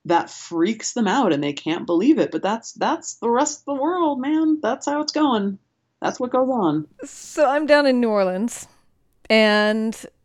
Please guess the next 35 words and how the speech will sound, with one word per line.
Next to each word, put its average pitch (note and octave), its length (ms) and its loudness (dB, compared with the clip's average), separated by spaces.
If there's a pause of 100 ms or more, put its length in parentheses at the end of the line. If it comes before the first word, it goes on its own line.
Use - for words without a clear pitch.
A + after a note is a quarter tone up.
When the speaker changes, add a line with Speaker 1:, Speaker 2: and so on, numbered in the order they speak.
(140)
Speaker 2:
you G#3 140 -10
said C4+ 220 -4
you A#3 100 -4
knew A3+ 180 0
a G#3+ 60 -2
little G#3+ 180 -4
bit G3 140 -8
about F#3 340 -4
New F3+ 120 -4
Orleans F#3+ 360 -2
and E3+ 380 -8
how G3 220 -2
it - 140 -6
feels F#3+ 200 -10
about E3+ 240 -8
death, - 360 -8
so D3 340 -10 (120)
I - 40 -12
feel G#3 240 -6
like F#3 160 -2
you F#3+ 80 -6
gotta G3 300 2
tell E3+ 220 -8
us E3 120 -10
that G3+ 200 4
before E3+ 300 -6
we D#3+ 140 -8
leave. F3+ 340 -10 (420)
Speaker 1:
Sure. A3 500 4
Well, E3 180 6
New F#3+ 120 0
Orleans C4 680 2 (600)
has G#3 260 0
always F#3+ 440 4
been D3+ 640 -2